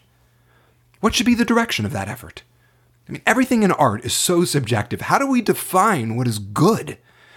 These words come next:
How do we train towards common goals while leaving room for the infinite shades of unique artistry swirling within each developing actor? These questions form the basis of the philosophy,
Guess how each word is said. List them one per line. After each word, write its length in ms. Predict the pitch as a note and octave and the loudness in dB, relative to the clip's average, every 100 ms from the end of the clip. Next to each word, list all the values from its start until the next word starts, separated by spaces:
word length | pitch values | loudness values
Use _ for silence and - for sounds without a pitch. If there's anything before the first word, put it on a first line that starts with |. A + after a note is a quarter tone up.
| - | -4
How 60 | A3 | 0
do 80 | B3+ | 2
we 100 | B3+ | 2
train 500 | - A3 C#4 C4 C3 | 0 0 0 0 -2
towards 440 | - C#3 C#3+ A#2+ - | 0 2 2 2 -4
common 520 | - - F#3+ G3+ F#3+ E3+ | -4 0 2 2 2 4
goals 480 | G3 G3 C#3 C3+ - - | 4 4 2 0 -6 0
while 140 | D3+ | 4
leaving 360 | D3 E3 F3+ F3 | 4 4 4 4
room 260 | B3 G3+ | 4 4
for 140 | - D#3+ | 2 0
the 160 | D3 - G#3+ | -2 -4 0
infinite 520 | A#3+ A#3+ A#3+ A#3 A#3 | 0 2 0 0 0
shades 560 | - B3 A3+ D#3 G#2+ | 0 0 0 -2 -2
of 200 | C3+ C#3 - - - | -2 -2 -6 -20 -14
unique 580 | D#3 A3 A#3+ B3 C4 - - G#3+ | -2 2 4 4 4 0 -2 2
artistry 640 | B3 A3 - - B2+ G#2 | 4 4 0 -2 -2 -2
swirling 880 | - - - G3+ C#4 C4 A3 C3 B2 | -2 0 -2 2 4 4 4 2 0
within 260 | B2+ E3 | 0 -2
each 360 | D#3+ G3+ G3 - | -2 -2 -4 -2
developing 500 | C#3+ C3+ C#3 B2+ A#2+ | 0 2 0 -2 -6
actor? 380 | G2 - - - _ _ _ _ _ _ _ _ _ _ _ _ _ _ _ _ _ | -8 -12 -20 -20 _ _ _ _ _ _ _ _ _ _ _ _ _ _ _ _ _
These 220 | - A3+ - | -4 -4 0
questions 680 | - E3+ - - G#2+ G#2+ | 2 2 2 0 0 -2
form 400 | - - G#3 A3 | -6 0 2 4
the 60 | F#3+ | 2
basis 540 | C3 E3+ D#3+ A#2+ A2 | 4 2 2 0 -2
of 140 | A#2+ A2+ | -4 -4
the 80 | G#2 | -6
philosophy, 840 | - G2+ A#2+ F#3 G3 F3+ F#3+ | -4 0 2 2 0 -2 -4